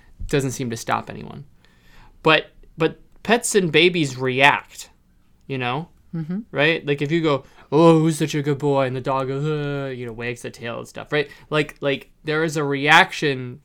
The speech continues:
Speaker 1: to the in-, that's what makes it an interaction, even though they're not really speaking.
Speaker 2: Mm-hmm.
Speaker 1: And, but the interaction is you know, it's fun and it's consistent and, like, you know, think of, like, some sort of, um,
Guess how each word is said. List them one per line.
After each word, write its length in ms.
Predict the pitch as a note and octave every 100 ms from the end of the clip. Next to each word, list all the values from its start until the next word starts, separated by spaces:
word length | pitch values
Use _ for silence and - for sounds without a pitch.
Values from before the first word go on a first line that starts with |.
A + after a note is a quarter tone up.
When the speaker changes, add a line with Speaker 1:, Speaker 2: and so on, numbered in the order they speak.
| _
Speaker 1:
to 280 | - C#3+ C3+
the 280 | C3 B2+ D3
in-, 180 | D3 - - -
that's 200 | D#3 D#3
what 120 | C#3+
makes 260 | D3 C#3+ D3+
it 100 | B2+
an 140 | A#2
interaction, 720 | D#3+ D#3+ C3+ B2+ A2+ - A2+
even 300 | C3 C#3 C#3
though 320 | C3+ B2 A#2 A2+ _ _ _ -
they're 140 | B2+
not 240 | B2+ C3+ A#2+
really 220 | C3 B2
speaking. 480 | - C#3 C#3 G#3+ C4 - _
Speaker 2:
Mm-hmm. 280 | F#3 E3 G3+ C4 - - - - - -
Speaker 1:
And, 420 | - D3+ D3 C#3 -
but 180 | E3
the 120 | F3 F#3
interaction 420 | G#3+ G3+ G3 F3+
is 460 | D3+ - - - _ _ F#3
you 60 |
know, 160 | D#3 C#3+
it's 180 | D3 -
fun 460 | - C4+ C#4 D3+
and 160 | B2+ D3
it's 160 | D3+ -
consistent 720 | D3+ - A3 A3 B2+ G#2+ - C#3
and, 340 | C3+ C3 C3 - _ _ _ D3+
like, 320 | D3 D3 - _ _ _ _ _ _
you 80 | D#3
know, 80 | D3
think 300 | C#3+ F#3+ G3+
of, 240 | F#3 D#3
like, 280 | D3+ C3 -
some 220 | - D#3
sort 300 | D3 D#3+ D3+
of, 320 | C#3+ C3+ B2+ B2+
um, 580 | A#2+ A2+ G#2+ A2+ C#3